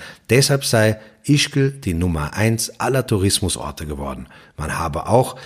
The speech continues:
ein großes Herz für seine Mitarbeiter, die alle auch snowboarden und Skilaufen dürfen. Nett, irgendwie.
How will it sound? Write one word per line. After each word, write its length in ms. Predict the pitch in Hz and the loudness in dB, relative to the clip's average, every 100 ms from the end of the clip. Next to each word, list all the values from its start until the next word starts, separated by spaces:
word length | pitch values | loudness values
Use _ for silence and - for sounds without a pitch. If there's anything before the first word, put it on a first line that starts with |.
| - | -12
ein 160 | 76 78 | -10 -8
großes 500 | - 120 147 139 - | 0 2 2 2 0
Herz 260 | 104 101 - | 0 0 -2
für 100 | 104 | 0
seine 240 | 110 110 | 2 4
Mitarbeiter, 760 | 107 120 101 90 90 98 90 - - - - | 2 0 -2 0 2 2 2 0 -16 -12 -10
die 140 | 76 | -2
alle 320 | 117 139 - | 4 4 4
auch 300 | 95 101 - - | 2 2 -2 -16
snowboarden 800 | - 71 76 127 113 113 107 104 - | -12 -8 2 4 4 2 2 -2 -6
und 160 | 131 139 | -4 -2
Skilaufen 540 | - 139 85 67 - | 2 2 2 -4 -6
dürfen. 420 | 76 73 - 69 - _ _ _ - | -6 -6 -8 -12 -16 _ _ _ 0
Nett, 340 | 143 - - - _ - | 2 2 -6 -18 _ -8
irgendwie. 520 | 87 76 69 71 | -8 -6 -8 -10